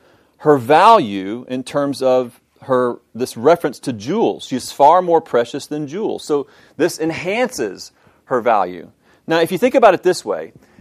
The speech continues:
if precious jewels are valuable, and if rare precious jewels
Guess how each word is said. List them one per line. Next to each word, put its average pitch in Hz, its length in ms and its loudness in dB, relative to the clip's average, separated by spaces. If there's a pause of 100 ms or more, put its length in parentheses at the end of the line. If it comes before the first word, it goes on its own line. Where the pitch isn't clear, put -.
(420)
if 175 200 2
precious 254 480 4
jewels 175 400 2
are 139 100 -2
valuable, 117 640 0 (1400)
and 170 140 2
if 175 160 0
rare 185 640 8
precious 131 540 -2
jewels 98 640 -12